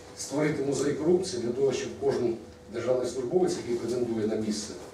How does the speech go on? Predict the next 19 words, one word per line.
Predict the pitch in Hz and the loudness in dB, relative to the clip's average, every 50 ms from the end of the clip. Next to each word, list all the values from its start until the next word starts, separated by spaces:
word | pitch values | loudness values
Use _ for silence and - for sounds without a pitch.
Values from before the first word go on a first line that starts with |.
| - - - - - - - - - - - - - - - - - | -18 -18 -20 -20 -20 -20 -20 -20 -20 -20 -20 -20 -20 -20 -20 -16 -8
в | 104 | -4
державній | 117 107 104 - - - - | -2 0 0 2 0 0 -2
службі, | - - 120 110 - - 90 92 - - - - - | -2 -4 -4 -4 -4 -4 -8 -10 -12 -12 -14 -12 -4
проходив | - 127 - - 185 190 160 - - | 0 0 2 4 6 6 6 6 4
через | - 131 120 113 113 - 113 | 2 0 0 2 0 0 0
нього | 117 107 107 101 101 | 0 2 2 2 0
і | 101 101 101 - - - | 0 -2 -4 -8 -10 -12
отримав | - - 147 156 151 139 127 - | -8 -4 -2 0 2 2 2 0
щеплення, | - - 123 - - 104 104 98 95 90 90 - - - - - - - - - - - - - - - - - - - - - | 0 0 0 0 0 0 0 -2 -2 -4 -6 -8 -12 -16 -18 -20 -20 -20 -20 -20 -20 -20 -20 -20 -20 -20 -18 -18 -16 -16 -10 -6
ким | 131 131 | -2 0
не | 131 131 | 0 0
треба | - - 120 - - - | 0 0 0 0 0 0
бути, | - - - - - - - - | 0 -4 -4 -4 -4 -6 -6 -6
якщо | - - - 101 | -8 -10 -8 -6
ти | 120 117 | -6 -6
хочеш | - - - - - - | -6 -6 -8 -8 -10 -10
служити | - 110 104 110 113 110 110 - | -8 -8 -6 -6 -6 -6 -8 -10
чесно | - - - - 90 | -10 -10 -10 -10 -10
державі. | - - 175 85 | -10 -10 -10 -10